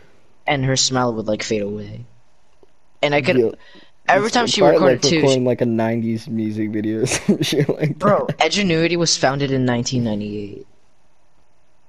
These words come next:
Speaker 2: You're kidding.
Speaker 1: I didn't know homeschooling was that, that long ago.
Speaker 2: Yo, time
Speaker 1: But
Speaker 2: for
Speaker 1: yeah,
Speaker 2: Tetris.
Speaker 1: hom-, homeschooling was, like, in the late nineties, I guess.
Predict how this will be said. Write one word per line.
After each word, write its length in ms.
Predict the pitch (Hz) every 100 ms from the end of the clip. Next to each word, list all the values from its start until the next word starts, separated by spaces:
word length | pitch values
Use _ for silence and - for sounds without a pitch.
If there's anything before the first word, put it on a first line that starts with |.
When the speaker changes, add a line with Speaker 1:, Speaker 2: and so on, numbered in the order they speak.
| - - - - - - - 127
Speaker 2:
You're 120 | 127
kidding. 520 | - 139 107 104 127 - - - - - - - - - - -
Speaker 1:
I 100 | 127
didn't 180 | 143 135
know 100 | 127
homeschooling 580 | 117 113 - - 101 101
was 160 | 104
that, 220 | 101 78 - - 110
that 240 | 92 -
long 200 | 78 69
ago. 380 | 76 78 - - - - - - - - -
Speaker 2:
Yo, 160 | 139
time 240 | 123 131 123
Speaker 1:
But 80 |
Speaker 2:
for 60 | 135
Speaker 1:
yeah, 180 | 131 180
Speaker 2:
Tetris. 320 | 127 156 - - - - - - - - - - - - -
Speaker 1:
hom-, 200 | - 131
homeschooling 400 | 147 - 139 160
was, 160 | 151 131
like, 160 | 123 123
in 100 | 120
the 100 | 107
late 260 | 113 98
nineties, 420 | 98 110 113 117
I 80 | 127
guess. 420 | 127 127 127 -